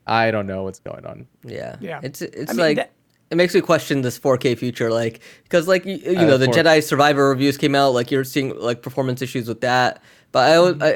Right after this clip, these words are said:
Speaker 2: I feel like with Respawn, they
Speaker 1: Yeah.
Speaker 2: tend to, they might, they might put out good games, but, like, they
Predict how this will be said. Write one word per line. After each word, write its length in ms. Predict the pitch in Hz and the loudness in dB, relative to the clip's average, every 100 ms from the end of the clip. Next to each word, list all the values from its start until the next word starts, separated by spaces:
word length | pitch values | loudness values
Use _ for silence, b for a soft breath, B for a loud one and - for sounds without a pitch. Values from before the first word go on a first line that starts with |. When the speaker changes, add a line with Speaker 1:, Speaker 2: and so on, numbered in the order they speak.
| 151 | 2
Speaker 2:
I 40 | |
feel 180 | 151 175 | 2 2
like 300 | 156 156 - | 2 0 -8
with 140 | 131 127 | -8 -4
Respawn, 920 | 123 127 131 127 120 117 117 117 117 - | -2 -2 0 0 0 -2 -4 -6 -10 -8
they 180 | 120 | -4
Speaker 1:
Yeah. 100 | 113 | -2
Speaker 2:
tend 260 | - 123 117 | -2 -4 -6
to, 480 | - 120 113 107 - _ _ - | -4 -2 -2 -4 -8 _ _ -14
they 300 | 143 127 135 | -8 0 2
might, 180 | 131 131 _ _ _ - | 2 -4 _ _ _ -4
they 140 | 147 | 0
might 180 | 143 - | 0 0
put 140 | - | 2
out 160 | 185 139 | 4 4
good 180 | 139 123 | 0 0
games, 380 | 127 120 113 - | 0 0 -4 -4
but, 140 | 113 | -4
like, 160 | 98 - | -4 -4
they 180 | 113 | -6